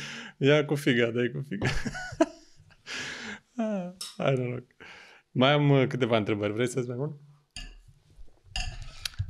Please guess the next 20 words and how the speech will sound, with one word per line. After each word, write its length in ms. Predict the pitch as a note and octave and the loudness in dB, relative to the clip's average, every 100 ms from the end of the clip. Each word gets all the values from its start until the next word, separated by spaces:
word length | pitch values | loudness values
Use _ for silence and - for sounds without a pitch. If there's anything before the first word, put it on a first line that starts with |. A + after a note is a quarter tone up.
| - | -4
Să 180 | - D#3 | 4 8
auzi 320 | D#3+ D#3+ E3+ | 10 10 8
un 60 | E3 | 8
zgomot 400 | B2+ D#3+ E3 C#3+ | 8 8 10 8
enervant 440 | D3 C#3 C3 D#3 | 8 8 8 6
în 80 | D3+ | 8
ureche 400 | C#3+ C3+ C3+ D#3 | 10 8 8 6
în 100 | E3 | 6
fiecare 380 | C#3 C3 C3+ B2+ | 6 6 8 6
zi 320 | B2 E3 F#3+ - - _ | 6 6 4 -2 -18 _
sau 240 | - D#3+ C#3+ | -4 2 4
să 140 | D3 | 4
vezi 380 | B2+ D3 D3 C#3+ | 6 6 4 2
mereu 280 | D3+ C#3 C#3+ | 6 8 10
o 60 | C3 | 10
umbră 320 | C3 C#3+ C#3 | 8 8 6
suspectă 500 | C#3 B2+ - C#3 C3 | 6 0 4 4 4
în 100 | A#2+ | 2
colțul 300 | B2 B2 B2+ | 2 2 2
ochiului? 400 | A2+ A2+ G2 | 2 0 -2